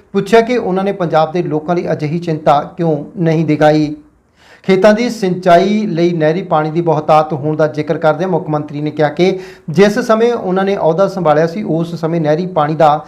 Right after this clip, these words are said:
ਸਿਰਫ ਇੱਕੀ ਫੀਸਦੀ ਸਿੰਚਾਈ ਲਈ ਵਰਤਿਆ ਜਾ ਰਿਹਾ ਸੀ, ਪਰ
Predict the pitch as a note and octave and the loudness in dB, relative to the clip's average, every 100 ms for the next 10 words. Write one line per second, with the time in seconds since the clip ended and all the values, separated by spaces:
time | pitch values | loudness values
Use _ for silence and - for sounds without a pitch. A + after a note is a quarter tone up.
0 | - _ G#3+ G3 - E3+ E3+ G#3 G#3+ E3+ | -20 _ 0 0 -2 -4 -2 -4 -2 -4
1 | F3+ F3 F3+ E3 D3+ D3+ E3+ D#3+ C#3+ - | -4 -4 -4 -2 2 2 2 0 -2 -8
2 | _ - D3+ F3 F3+ D#3+ D#3 D3+ D#3 D#3 | _ -6 2 2 2 2 4 4 2 0
3 | D#3 D3+ - _ _ _ - F3 | -4 -4 -14 _ _ _ 2 4